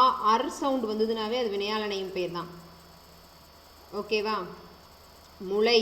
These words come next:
வேர்ச்சொல்லின் தொழிற்பெயர் காண்க. முளைத்தல். உரை, வேர்ச்சொல்லின் எதிர்மறை தொழிற்பெயர். உரை அப்படிங்கிறதுனுடைய எதிர்மறை தொழிற்பெயர் பார்த்தீங்கன்னா உரையாமை, எதிர்மறையா இருக்கணும்.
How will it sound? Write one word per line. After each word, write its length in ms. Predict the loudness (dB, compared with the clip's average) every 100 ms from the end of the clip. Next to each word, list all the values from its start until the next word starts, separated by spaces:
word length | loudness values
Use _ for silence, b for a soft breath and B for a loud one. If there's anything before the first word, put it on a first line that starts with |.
| 4
வேர்ச்சொல்லின் 560 | 4 4 2 0 0 -2 -2 2
தொழிற்பெயர் 600 | 4 2 2 2 2 -2
காண்க. 260 | -2 -2 -2 -2 -2
முளைத்தல். 580 | 0 0 0 -2 -2 -2 -4 -14 -20 -20 -20 -4
உரை, 300 | 0 4 4 4
வேர்ச்சொல்லின் 580 | 4 2 0 -2 -2 4 4
எதிர்மறை 480 | 4 2 0 2 0 0
தொழிற்பெயர். 560 | 0 0 0 0 0 -6 -12 -16 -4 2
உரை 220 | 4 4 2
அப்படிங்கிறதுனுடைய 680 | 0 -2 -2 -2 -2 -2 -2 -2 -6 -8 -14 -20 -20 -20 -20 0
எதிர்மறை 500 | 2 2 2 2 0
தொழிற்பெயர் 500 | 0 0 0 0 -2
பார்த்தீங்கன்னா 400 | -2 -4 -4 -4 -2 0
உரையாமை, 680 | 2 2 0 -2 -2 -2 -2 -4 -4 -2
எதிர்மறையா 480 | 0 0 2 2 0
இருக்கணும். 380 | -2 -6 -10